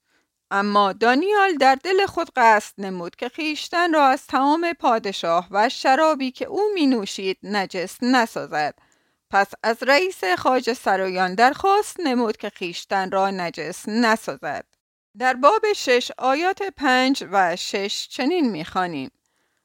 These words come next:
پس آن مردان گفتند: «در این دانیال هیچ عیبی نخواهیم یافت، مگر اینکه در خصوص شریعت خدایش در او عیبی بیابیم.» آنگاه وزیران گرد آمدند و نزد پادشاه رفته چنین گفتند:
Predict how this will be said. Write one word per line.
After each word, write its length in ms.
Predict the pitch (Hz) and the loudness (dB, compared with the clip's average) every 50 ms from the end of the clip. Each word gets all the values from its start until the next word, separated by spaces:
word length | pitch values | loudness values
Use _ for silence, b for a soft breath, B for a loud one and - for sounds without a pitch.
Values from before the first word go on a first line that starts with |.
| _ _ _ _ _ | _ _ _ _ _
پس 240 | 208 202 208 - - | 0 0 0 2 0
آن 140 | 226 240 | 0 0
مردان 640 | 233 233 254 269 285 285 285 392 403 415 403 381 330 - | 2 2 2 2 2 2 2 0 0 2 0 -2 -2 -4
گفتند: 640 | 247 214 220 - _ - 170 175 170 175 165 - - 185 | -4 -6 -6 -8 _ -6 -4 -4 -4 -4 -8 -12 -10 -2
«در 120 | 202 220 220 | -2 0 0
این 260 | 294 370 403 403 370 339 | 0 0 0 0 0 2
دانیال 560 | 349 262 233 220 202 196 190 190 185 190 190 | 2 2 2 0 -2 0 2 4 4 4 2
هیچ 400 | 208 185 202 190 185 175 - - - - | 0 -6 -10 -12 -12 -12 -12 -12 -6 -2
عیبی 420 | 240 233 226 214 202 208 208 214 | 0 0 0 0 -4 -6 -6 -4
نخواهیم 680 | 226 240 262 294 - - 285 277 285 262 185 170 160 151 | -2 0 0 0 0 2 0 2 2 0 -2 -2 -6 -6
یافت، 460 | 151 165 156 151 165 - _ _ - - | -4 -2 -2 -2 -4 -6 _ _ -18 -12
مگر 380 | 190 202 214 226 254 - 294 294 | -6 -2 -2 0 0 2 0 0
اینکه 580 | 302 - - 403 415 381 - 359 330 320 320 269 | 0 -2 -2 -2 -2 -2 -2 -2 -2 -2 -2 2
در 200 | 277 262 262 277 | 2 2 2 2
خصوص 480 | - - 285 - - 370 381 - - | 0 -6 -14 -8 -6 -8 -8 -4 -2
شریعت 880 | 427 415 - - - 381 285 247 208 202 180 170 180 170 175 - 180 151 | -2 -2 -2 -4 -2 0 2 2 2 0 0 2 0 0 0 -4 -10 -12
خدایش 720 | - - 185 175 202 190 185 175 170 165 151 160 - - - | -8 -6 -4 0 2 2 2 2 0 -2 -4 -6 -8 -6 -2
در 180 | 208 214 220 233 | 0 0 0 0
او 280 | 233 262 254 247 226 - | -2 -2 -2 -2 -4 0
عیبی 380 | - 262 277 277 269 226 180 160 | 2 2 2 2 0 -6 -10 -10
بیابیم.» 600 | - 165 165 160 147 135 - 160 143 - - - _ _ _ _ _ _ _ _ _ _ _ _ _ _ _ _ _ _ | -8 -6 -6 -4 -6 -6 -8 -10 -12 -12 -14 -18 _ _ _ _ _ _ _ _ _ _ _ _ _ _ _ _ _ _
آنگاه 600 | 226 254 277 285 - 403 403 403 392 349 302 - _ _ | 2 2 4 4 4 4 6 4 4 2 -2 -8 _ _
وزیران 640 | 202 240 247 254 247 - 233 214 226 226 226 226 220 | 2 2 2 2 2 -2 -6 -2 0 0 0 0 -2
گرد 380 | 220 214 233 240 240 226 214 196 | -6 -2 0 0 0 0 -2 -2
آمدند 580 | 180 175 180 180 170 160 180 175 175 175 175 | -4 -4 -4 -4 -6 -4 -4 -4 -4 -4 -4
و 80 | 185 208 | -4 -2
نزد 480 | 233 254 269 359 - - - 392 381 370 | 0 0 0 -2 -4 -4 -2 -2 -2 -2
پادشاه 680 | - 339 302 254 240 - 233 - 220 190 196 220 220 | 0 0 0 0 0 -2 -4 -2 2 2 2 2 2
رفته 500 | - 185 170 170 - - - 175 170 185 | 0 0 0 0 -2 -6 -10 -8 -8 -8
چنین 400 | - - 254 233 262 262 247 220 | -6 -4 -2 0 2 2 0 0
گفتند: 560 | - - - - - _ 143 135 95 76 - | -2 -6 -10 -12 -12 _ -10 -10 -10 -10 -12